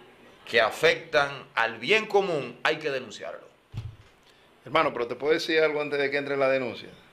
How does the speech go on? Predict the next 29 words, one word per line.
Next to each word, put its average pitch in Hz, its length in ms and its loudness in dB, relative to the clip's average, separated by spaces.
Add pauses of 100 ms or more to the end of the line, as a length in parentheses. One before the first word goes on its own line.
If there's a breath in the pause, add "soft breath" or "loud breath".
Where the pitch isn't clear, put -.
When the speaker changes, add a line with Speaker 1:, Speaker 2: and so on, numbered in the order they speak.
(120)
Speaker 1:
Dele. 110 320 0 (120)
Speaker 2:
Con 131 160 6
la 131 160 2
cara 175 220 6
de 196 120 2
Francisco 170 640 2
aquí 151 220 2
atrás, 143 460 6
la 123 60 2
espalda 135 440 2
tuya, 110 460 -2
y 101 60 -6
tú 143 200 -2
diciendo 135 640 4
que 117 180 6
la, 107 160 2 (120)
<laughs> - 140 -8
que 147 60 4
la 143 100 6
alcaldía 127 380 0
tiene 135 180 -2
problemas. 117 560 0 (220 loud breath)
Speaker 1:
Bueno, 165 200 4
hermano, 190 400 4 (580)
Speaker 2:
<laughs> - 600 -6
Speaker 1:
lamentablemente 208 1500 2 (1300)
no 196 260 2
podemos 190 480 4
callarnos, 139 960 0